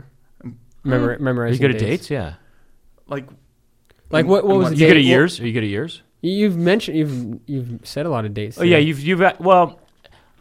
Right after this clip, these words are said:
Speaker 3: yeah, I mean, they were
Speaker 2: Come on,
Speaker 3: personal
Speaker 2: man.
Speaker 3: dates, though.
Speaker 1: Yeah,
Speaker 3: I mean,
Speaker 1: I, I
Speaker 3: I, but, I mean, are you good at dates, or are you good at, or, you know?
Speaker 1: I think,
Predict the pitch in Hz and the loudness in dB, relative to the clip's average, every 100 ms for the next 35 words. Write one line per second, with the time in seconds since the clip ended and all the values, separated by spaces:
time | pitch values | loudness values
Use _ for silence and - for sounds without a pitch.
0 | _ _ - 143 113 139 143 143 120 151 | _ _ -2 0 2 2 2 0 2 0
1 | 139 127 98 92 87 117 104 107 127 131 | 0 -2 -4 -6 -6 -4 -2 0 0 -2
2 | - 135 156 151 127 135 156 139 156 147 | -4 -6 -2 -2 -2 0 0 0 -4 -6
3 | 139 135 139 143 151 156 139 143 117 127 | -6 -4 -2 -2 -2 -2 -2 -2 -2 -4
4 | 117 120 120 120 - - 131 120 85 - | -6 -6 -4 -6 -8 -16 -14 -14 -14 -16
5 | 135 117 113 110 - - 175 - 233 202 | -12 -10 -10 -12 -16 -10 -10 -8 -10 -10
6 | - | 0